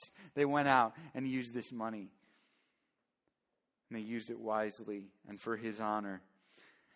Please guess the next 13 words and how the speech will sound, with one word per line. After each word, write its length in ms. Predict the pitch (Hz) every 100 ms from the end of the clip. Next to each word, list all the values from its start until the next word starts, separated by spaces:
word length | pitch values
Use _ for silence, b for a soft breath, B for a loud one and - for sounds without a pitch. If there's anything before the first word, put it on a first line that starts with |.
| b _
And 120 | 131
they're 120 | 131
ex-, 180 | 127 - -
eager 380 | 165 165 165
and 80 | 151
excited 480 | 135 - 151 156 156
to 80 | 151
report 460 | 151 147 180 180
to 100 | 170
the 100 | 170
master. 460 | 156 139 123 - 117
Verse 220 | 139 160
twenty, 420 | - 196 190 143